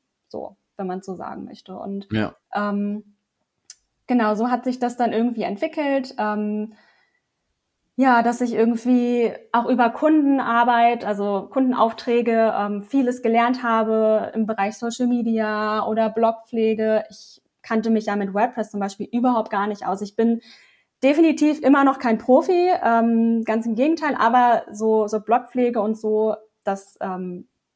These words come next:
Speaker 1: geht, das kann ich. Man lernt ja auch immer jeden Tag irgendwie dazu. Und so hat
Speaker 2: Mhm.
Speaker 1: sich das dann nach und nach entwickelt. Und zum Beispiel Videoschnitt, ähm,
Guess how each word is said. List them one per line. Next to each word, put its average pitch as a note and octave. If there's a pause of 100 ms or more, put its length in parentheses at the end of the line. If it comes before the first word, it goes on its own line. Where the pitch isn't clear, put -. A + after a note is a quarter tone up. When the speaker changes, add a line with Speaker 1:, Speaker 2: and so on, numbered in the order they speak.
(120)
Speaker 1:
geht, C4+
das -
kann D4
ich. D4+ (300)
Man G3+
lernt A3+
ja A#3
auch A3+
immer A#3
jeden B3+
Tag A#3+
irgendwie A#3
dazu. D#4 (600)
Und A#3
so -
hat A#3
Speaker 2:
Mhm. -
Speaker 1:
sich C4+
das B3+
dann C4
nach A#3+
und C4+
nach B3+
entwickelt. B3
Und G#3
zum A3+
Beispiel G#3+
Videoschnitt, C#4
ähm, G#3